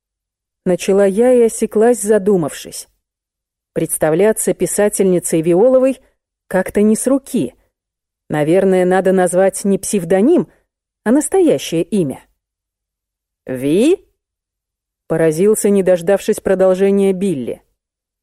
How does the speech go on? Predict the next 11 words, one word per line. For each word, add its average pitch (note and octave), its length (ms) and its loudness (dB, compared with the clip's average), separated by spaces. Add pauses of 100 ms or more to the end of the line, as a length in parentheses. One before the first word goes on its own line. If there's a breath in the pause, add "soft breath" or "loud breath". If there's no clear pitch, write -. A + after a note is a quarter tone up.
(420)
«Звучит F#3+ 540 0
как-то A3 300 0
по-китайски». - 840 -2 (1120)
«Это A#3 520 4
фамилия», D3+ 720 0 (800)
быстро F3+ 460 -2
сказала F3+ 480 0
я. C#3 360 -4 (600)
«Ви. C#4+ 320 0 (680)
Просто B3 600 2
Ви». E3+ 320 -6